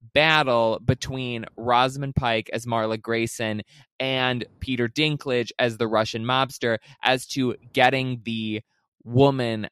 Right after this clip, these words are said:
out of the nursing home or not. And Rosamund Pike is trying to extort the mob for as much money as possible, and the mob is, like,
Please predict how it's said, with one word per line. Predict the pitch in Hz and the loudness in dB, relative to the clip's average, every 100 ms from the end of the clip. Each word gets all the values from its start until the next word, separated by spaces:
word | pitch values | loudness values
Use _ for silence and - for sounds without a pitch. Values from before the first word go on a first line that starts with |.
| - | 2
out | 120 120 - | 4 4 2
of | 113 110 104 98 90 - _ 117 | 2 4 4 0 -4 -14 _ -2
the | 113 | 2
nursing | 120 123 110 95 | 2 0 -4 -6
home | 101 85 | -4 -4
or | 80 | -6
not. | 87 80 82 - _ _ - | -6 -4 -6 -8 _ _ -8
And | 131 131 127 120 117 107 _ _ _ _ _ _ _ - | -4 -2 0 -2 -4 -8 _ _ _ _ _ _ _ -2
Rosamund | 139 139 135 120 | 2 4 2 -2
Pike | 143 135 | 0 0
is | 127 | -2
trying | - 139 | -2 0
to | 123 | 0
extort | 117 - 139 127 | 0 -2 0 0
the | - | 0
mob | 123 113 113 | -2 0 0
for | 131 123 | 0 -2
as | 117 | 0
much | 110 113 | -4 -2
money | 113 104 101 | -2 -2 -4
as | - | -2
possible, | 156 160 156 147 143 139 | 4 4 4 2 4 4
and | - 120 | 4 -2
the | 113 | 0
mob | 117 117 110 | 2 2 0
is, | 104 | -4
like, | 113 104 | -4 -6